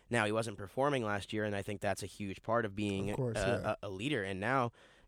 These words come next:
Speaker 1: uh, y-, you see what's happening. And I think as this transition comes, uh, and, and these older guys start to wean out a little bit more, I think he'll really take on that role. It's too bad, and I've been saying this again and again, that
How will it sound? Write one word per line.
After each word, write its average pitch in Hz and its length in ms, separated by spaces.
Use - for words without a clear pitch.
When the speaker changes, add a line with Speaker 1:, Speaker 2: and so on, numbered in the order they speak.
Speaker 1:
uh, 98 240
y-, 98 160
you 107 140
see 113 180
what's 117 180
happening. 98 420
And 113 120
I 113 60
think 123 260
as 117 180
this 110 140
transition 104 640
comes, 110 640
uh, 92 300
and, 107 220
and 107 180
these 95 140
older 113 240
guys 104 260
start 107 260
to 95 100
wean 98 200
out 120 160
a 147 40
little 110 120
bit 95 200
more, 98 180
I 98 80
think 101 180
he'll 98 160
really 101 240
take 107 240
on 101 180
that 90 160
role. 110 300
It's - 200
too 180 200
bad, 151 280
and 113 100
I've 113 60
been 110 100
saying 135 240
this 113 140
again 113 220
and 113 80
again, 139 360
that 104 260